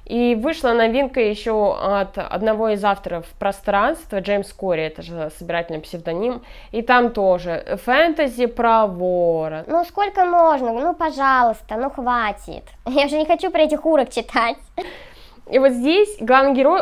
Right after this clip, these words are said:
Speaker 1: он такой. Он как будто бы, м, такой, м, собирательный образ из всех бандитов сериала «Улица разбитых фонарей». Какой-то такой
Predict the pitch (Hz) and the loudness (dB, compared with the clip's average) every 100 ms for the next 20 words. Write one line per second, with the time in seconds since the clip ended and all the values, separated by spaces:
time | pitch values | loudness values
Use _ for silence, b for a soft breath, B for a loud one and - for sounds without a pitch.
0 | - 269 302 269 262 - 180 156 - B | 4 6 6 2 0 -2 -6 -6 -10 B
1 | B - 349 359 294 240 339 370 285 277 | B 4 4 6 2 2 0 0 2 6
2 | 302 285 269 214 226 214 196 175 - - | 8 6 4 2 2 4 2 0 -6 -20
3 | _ - _ - - - _ - - - | _ -20 _ -20 -20 -20 _ -20 -20 -20
4 | - - - 285 302 294 - - - 226 | -20 -20 -4 6 8 8 4 -8 -8 -6
5 | 214 - 233 226 226 220 220 202 196 247 | -6 -6 -2 2 4 2 0 0 2 4
6 | 359 277 254 - 226 - 254 240 185 202 | 2 2 -2 -4 -8 -4 -2 0 2 0
7 | 214 240 254 208 185 - - B B - | 0 -4 -2 0 -2 -4 -20 B B -2
8 | 240 233 240 214 202 196 226 196 208 208 | 2 6 8 8 6 4 2 -2 -2 -2
9 | 190 196 196 196 - 214 202 214 330 381 | -2 -4 -4 -4 -2 2 4 4 2 0
10 | 359 B B B 247 240 339 294 262 240 | -4 B B B -4 0 0 2 2 2
11 | 254 277 254 233 220 214 | 6 10 12 10 8 4